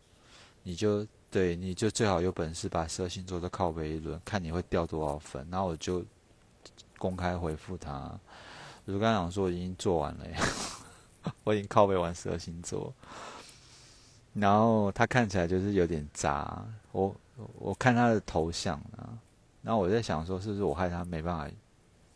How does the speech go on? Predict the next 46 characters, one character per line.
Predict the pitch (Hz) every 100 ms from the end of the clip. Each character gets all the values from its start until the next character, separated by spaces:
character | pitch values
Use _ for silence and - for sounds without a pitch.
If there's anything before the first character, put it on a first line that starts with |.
| _ _ _ _
就 | - 92
是 | 90 87 95 - - - - - - - -
没 | 87
约 | 92 95
到 | 95 85
炮， | - - 82 80 107
因 | 120
为 |
我， | 135 92 - -
我 | 92
都 | 117
在 | 139
分 | 147 131 127
享 | 95 82
大 | 98
家 | 95 104 - - - _ _ _ _ _ _ -
靠 | - 117
北 | 95
的 | 85 87
内 | 90 82
容， | 78
其 | 78 131
实 |
都 | 147 143
不 | -
是 | 123
我 | 107
在 | 82 87
骂， | 90 80 71
都 | 78 107
是， | 117 127 131
都 | - 117
是 | 131
粉 | - 85
丝 | 95
朋 | 95
友 | 87
在 | 78 90 80
骂， | 85 76
我 | 92
只 | 92
是 | 92
分 | - 92
享 | 82 -
出 | - 85 78
来。 | -